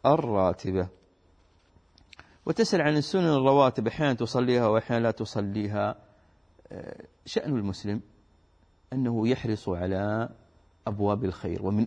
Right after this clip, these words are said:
أعظم أبواب الخير النوافل، وأعظم النوافل هي الرواتب المتعلقة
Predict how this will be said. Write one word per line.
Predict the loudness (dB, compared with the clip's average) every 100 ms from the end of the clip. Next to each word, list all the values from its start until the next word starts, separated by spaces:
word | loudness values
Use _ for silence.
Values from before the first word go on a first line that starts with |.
| 0
أعظم | -2 -2 -2 -2
أبواب | -2 -2 -2 0
الخير | -2 0 -2 0 0
النوافل، | 0 -2 -4 -10 -12 _ _ _ _ _ _ _ -2
وأعظم | 2 4 4 2 0
النوافل | 0 0 2 2 2 -2 -2 0
هي | 4 6
الرواتب | 4 2 2 0 -2 -2
المتعلقة | -2 -2 -2 -2 -2 -2 0 -2